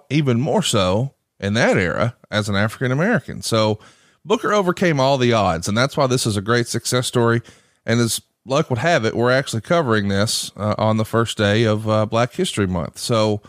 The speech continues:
let's talk a little bit about how he gets into wrestling. Uh, once he gets out of prison, he's trying to you know, make some better life choices and, and, and carve a new path for himself.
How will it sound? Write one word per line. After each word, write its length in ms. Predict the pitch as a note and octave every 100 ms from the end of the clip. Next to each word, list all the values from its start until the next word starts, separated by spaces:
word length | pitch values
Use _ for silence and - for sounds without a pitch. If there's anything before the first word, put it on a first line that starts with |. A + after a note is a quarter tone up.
| _ _ _ _ _ _ - A#3
let's 120 | A3+
talk 200 | B3+ G#3+
a 60 |
little 180 | F#3 F#3+
bit 140 | E3+ D3+
about 360 | C3+ D3 C#3+ -
how 380 | - D#3 D3 C#3+
he 120 | B2
gets 260 | B2+ -
into 240 | B2+ C3 A2
wrestling. 640 | G#2 G2 - F#2 F#2+ B2 -
Uh, 360 | A2 G#2+ G2 G#2
once 200 | B2+ D3
he 60 |
gets 280 | C3+ C3 -
out 100 | B2
of 80 | A2+
prison, 400 | B2 B2 C3+ D#3
he's 220 | B2 A2+
trying 340 | - A#2 A#2+ A#2
to 240 | G#2+ G#2+ - _ F3
you 60 |
know, 80 | B2
make 180 | A2+ A#2+
some 160 | B2 A2+
better 220 | A#2 G#2+
life 260 | G#2+ A#2+
choices 600 | - A2+ A2 - D3 D#3
and, 240 | G#2 G2 F#2 _ _ _ -
and, 220 | F#2+ -
and 280 | G#2+ G2 -
carve 320 | C3 B2 A2+
a 40 |
new 140 | A2+ A2+
path 360 | A2+ A2 A#2
for 140 | - A2
himself. 640 | G#2 - G#2 A2+ D3 -